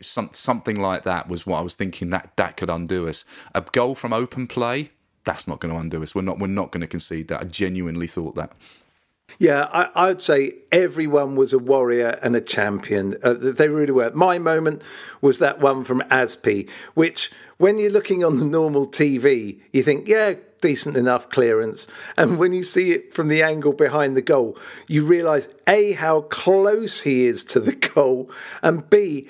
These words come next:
Speaker 2: how he actually kind of scoops it over the bar. And you go, "Oh my God, that's genius," or a bit of luck,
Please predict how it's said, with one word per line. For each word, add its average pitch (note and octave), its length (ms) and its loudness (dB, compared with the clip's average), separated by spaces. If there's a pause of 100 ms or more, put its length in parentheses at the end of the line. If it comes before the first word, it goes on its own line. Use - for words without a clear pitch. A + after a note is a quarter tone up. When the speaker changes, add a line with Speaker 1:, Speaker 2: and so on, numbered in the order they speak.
(100)
Speaker 2:
how F3+ 240 2
he F#3+ 120 4
actually G3 400 -2
kind F3+ 320 0
of F3 80 2
scoops - 640 0
it F3+ 140 2
over E3 320 2
the D3+ 100 2
bar. F3 540 0 (240)
And D#3 140 4
you D3+ 40 0
go, B2+ 160 2 (300)
"Oh G3 180 0
my C3 180 -2
God, E3 280 0
that's - 240 -2 (120)
genius," E3 640 0 (180)
or E3+ 160 6
a D3+ 60 0
bit C#3+ 180 0
of C#3 80 2
luck, C#3 400 0